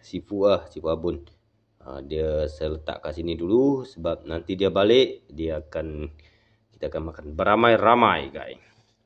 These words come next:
Okey, jangan lupa like, comment, share and subscribe channel Apa Yang Angin,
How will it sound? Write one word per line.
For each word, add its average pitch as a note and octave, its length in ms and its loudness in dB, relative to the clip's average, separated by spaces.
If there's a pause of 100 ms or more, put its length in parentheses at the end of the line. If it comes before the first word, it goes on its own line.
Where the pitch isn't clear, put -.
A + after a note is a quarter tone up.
(140)
Okey, - 640 -8 (400)
jangan F#2 240 -12
lupa C#3 480 -4
like, F#2+ 320 -2
comment, F#2+ 320 -8
share F#2 400 -4
and D#2+ 80 -10
subscribe - 640 -8
channel F#2 320 -6
Apa D#2+ 160 -10
Yang F2+ 160 -6
Angin, G#2+ 240 -6